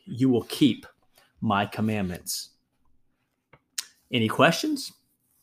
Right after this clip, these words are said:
Earlier, I had done considerable research into the angel of the Lord, and I will share a study guide that I developed. But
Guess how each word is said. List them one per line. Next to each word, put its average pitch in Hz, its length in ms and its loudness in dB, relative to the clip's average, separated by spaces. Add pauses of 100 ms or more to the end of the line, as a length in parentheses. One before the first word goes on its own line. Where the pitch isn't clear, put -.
(1300)
Earlier, 233 280 12
I 185 60 10
had 170 160 6
done 160 160 2
considerable 170 720 0
research 147 480 -2
into 131 160 -2
the 135 200 -4
angel 175 360 2
of 135 80 0
the 131 60 2
Lord, 131 540 4
and 143 140 2
I 156 60 4
will 139 160 2
share 127 640 2
a - 120 -6
study 156 360 2
guide 110 300 2
that 107 100 0
I 107 100 0
developed. 113 600 2
But 143 160 0